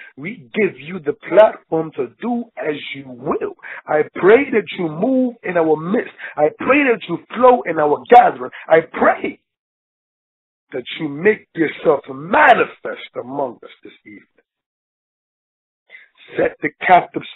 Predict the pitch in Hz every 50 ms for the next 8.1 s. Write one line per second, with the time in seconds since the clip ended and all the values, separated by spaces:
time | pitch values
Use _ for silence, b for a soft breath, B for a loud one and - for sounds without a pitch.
0 | - - 247 294 247 - - _ _ _ _ _ _ _ _ _ _ _ _ _
1 | _ _ _ _ _ _ _ _ _ _ _ _ _ _ _ _ b b b b
2 | - 156 160 190 202 185 - 151 - 226 254 285 311 311 294 277 220 - - -
3 | 202 190 196 208 226 254 254 247 262 285 - - _ - 170 - - _ _ -
4 | - - - - - - - - - 139 127 120 117 - 160 160 156 139 120 110
5 | - - 214 247 254 247 254 226 - - - 208 180 170 175 196 214 233 240 254
6 | 190 160 175 156 147 _ - - 302 269 - - - - - - - - - _
7 | _ _ _ _ _ _ _ _ _ _ _ - 190 175 135 104 _ _ - -
8 | _ -